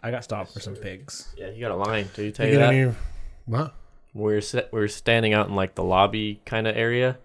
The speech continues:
Speaker 2: for a little bit. Like, we were just waiting to meet up with my friend.
Speaker 3: Mm-hmm.
Speaker 2: And before we knew it, there was a line of people waiting <laughs> to get a picture with Zach.
Speaker 3: <laughs>
Speaker 2: I looked over and I was like, "Bro, you got
Speaker 3: Really?
Speaker 2: a fucking line." <laughs>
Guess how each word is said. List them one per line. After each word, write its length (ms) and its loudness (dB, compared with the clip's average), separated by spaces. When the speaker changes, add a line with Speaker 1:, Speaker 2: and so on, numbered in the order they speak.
Speaker 2:
for 180 -2
a 40 2
little 200 0
bit. 340 0
Like, 240 -10
we 80 2
were 80 4
just 180 -6
waiting 280 0
to 80 -6
meet 160 -4
up 160 -6
with 140 -14
my 100 -8
friend. 380 -8
Speaker 3:
Mm-hmm. 320 -4
Speaker 2:
And 260 -6
before 320 -2
we 100 -2
knew 160 -2
it, 120 -4
there 100 -4
was 120 -6
a 40 -6
line 360 -6
of 120 -12
people 300 -4
waiting 300 0
<laughs> 0 -
to 120 4
get 100 12
a 100 8
picture 320 6
with 140 -2
Zach. 440 4
Speaker 3:
<laughs> 420 10
Speaker 2:
I 60 10
looked 260 8
over 180 8
and 100 8
I 100 6
was 80 6
like, 140 8
"Bro, 220 8
you 100 8
got 140 10
Speaker 3:
Really? 120 6
Speaker 2:
a 40 8
fucking 220 4
line." 500 4
<laughs> 40 0